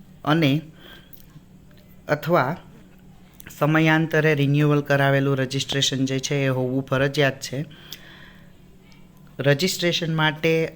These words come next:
અન્ય કોઈ પણ આધાર માન્ય રાખવામાં આવતો નથી.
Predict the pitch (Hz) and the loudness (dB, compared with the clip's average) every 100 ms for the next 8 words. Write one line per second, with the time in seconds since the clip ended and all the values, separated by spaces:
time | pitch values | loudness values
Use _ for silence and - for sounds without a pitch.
0 | - - 151 160 160 156 151 147 151 156 | -8 0 2 4 0 2 0 2 0 0
1 | 139 135 139 139 139 131 135 139 135 123 | 0 0 0 2 2 2 2 2 0 -2
2 | - 135 135 131 123 120 143 135 135 135 | -4 -2 0 0 -2 -4 -2 0 0 -2
3 | 135 131 | -4 -6